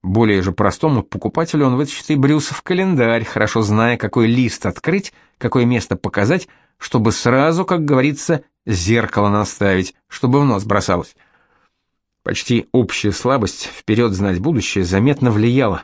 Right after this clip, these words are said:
на покупателей. К тому же старик имел товар, который находился не у всех книгопродавцев. Несмотря на солидность назначенной им цены,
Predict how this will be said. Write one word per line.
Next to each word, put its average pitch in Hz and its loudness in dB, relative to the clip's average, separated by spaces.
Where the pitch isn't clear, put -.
на 90 -2
покупателей. - -4
К - -20
тому 123 2
же 113 0
старик - -2
имел 120 2
товар, 147 0
который 156 0
находился 127 -2
не 190 2
у 226 2
всех 139 -2
книгопродавцев. 131 0
Несмотря 110 0
на 107 2
солидность 113 0
назначенной 104 0
им 92 -2
цены, 143 0